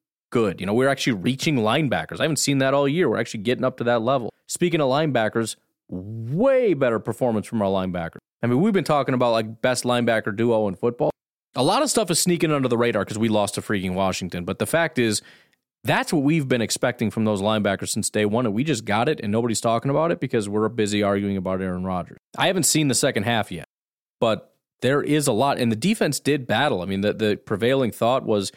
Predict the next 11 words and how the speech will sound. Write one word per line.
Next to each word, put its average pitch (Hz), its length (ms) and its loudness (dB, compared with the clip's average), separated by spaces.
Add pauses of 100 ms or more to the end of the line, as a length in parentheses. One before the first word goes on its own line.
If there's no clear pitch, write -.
(380)
after 131 280 0
that 120 120 4
muff 110 300 0
punt, 131 180 -2
they 107 100 0
all 110 140 2
kinda 107 220 -2
gave 110 240 0
up. 123 200 0
Not 170 240 -4
really. 175 300 0